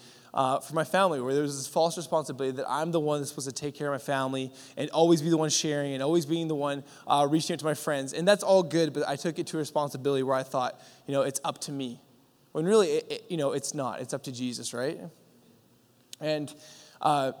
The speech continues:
but the crazy thing is, guys, when God, God spoke to me when I was a teenager and said, "You know, I'm gonna lead your family to, to the, I'm, I'm gonna lead your family to me in my timing. I'm gonna lead your friends to me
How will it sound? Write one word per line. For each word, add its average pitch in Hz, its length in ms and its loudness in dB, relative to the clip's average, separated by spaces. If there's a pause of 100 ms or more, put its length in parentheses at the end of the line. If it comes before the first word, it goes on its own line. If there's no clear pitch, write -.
(320)
but 165 120 0
the 180 80 6
crazy 247 340 2
thing 180 220 0
is, 127 160 -4
guys, 139 260 0
when 160 140 -4
God, 160 280 4
God 175 200 4
spoke 180 300 2
to - 100 -8
me 135 100 -2
when 131 100 -2
I 135 40 -2
was 127 100 -6
a 127 60 -10
teenager 127 340 -6
and 123 80 -8
said, 135 160 -4
"You 127 80 -4
know, 135 160 0
I'm 135 200 -4
gonna 151 220 -2
lead 151 300 0
your 135 60 -2
family 120 500 -4 (420)
to, 202 100 -4
to - 220 -4
the, 160 140 -2
I'm, 147 220 0
I'm - 60 -8
gonna 151 180 -2
lead 160 180 -2
your 175 80 -8
family 147 280 -2
to 160 220 -2
me 135 380 -4
in 135 160 -8
my 151 160 -2
timing. 127 380 -6
I'm 131 60 -6
gonna 127 120 -6
lead 143 180 -4
your 143 100 -4
friends 180 600 -2
to 190 160 -2
me 127 320 -4